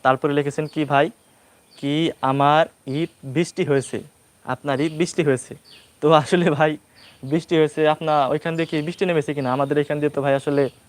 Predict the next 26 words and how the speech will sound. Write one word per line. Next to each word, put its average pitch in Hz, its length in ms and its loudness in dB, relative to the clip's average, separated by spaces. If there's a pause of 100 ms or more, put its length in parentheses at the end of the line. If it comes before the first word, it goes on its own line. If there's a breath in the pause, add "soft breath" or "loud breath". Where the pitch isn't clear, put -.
(560 loud breath)
আহ, 120 220 0
বৃষ্টি 151 300 -2
নামে 143 240 2
নাই। 151 280 0
তো 160 60 2
আসলে, 185 460 2 (340)
আহ, 143 100 0
আহ, 143 1160 -2
নামাজ 151 320 -4
পড়ে 156 160 4
যখন 160 180 -2
আসলাম, 147 380 0 (140)
তার 135 140 2
একটু 143 260 -8
পরে 143 160 2
আসলে 135 260 -2
আমাদের 127 240 -4
এখানে 127 320 -6 (880)
বৃষ্টি 156 240 0
নেমেছিল, 147 460 2
তবে 170 400 4
ওইটা 156 240 0
হচ্ছে 170 340 -2 (340)
এক 185 180 0
মিনিটের 170 320 2
জন্য, 127 260 0